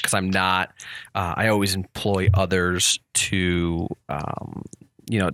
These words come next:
to handle those, uh, those, those things. But yeah, from what I understand, PageRank,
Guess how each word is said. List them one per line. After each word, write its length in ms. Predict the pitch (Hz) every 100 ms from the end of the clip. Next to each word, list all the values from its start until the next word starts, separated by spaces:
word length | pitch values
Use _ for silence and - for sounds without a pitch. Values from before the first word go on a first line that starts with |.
| -
to 100 | -
handle 640 | 101 110 104 101 87 - _
those, 1000 | 117 101 104 107 107 101 98 92 - - - _ - - - - - -
uh, 180 | 101 95
those, 420 | 104 98 95 - -
those 180 | 101 98
things. 240 | 98 92 92
But 240 | 104 90
yeah, 340 | 117 101 85 - - - 113 _ _
from 200 | - 156
what 140 | 151 202
I 160 | 175
understand, 560 | 131 110 - 143 110 107 _ _ -
PageRank, 680 | 160 170 120 120 107 101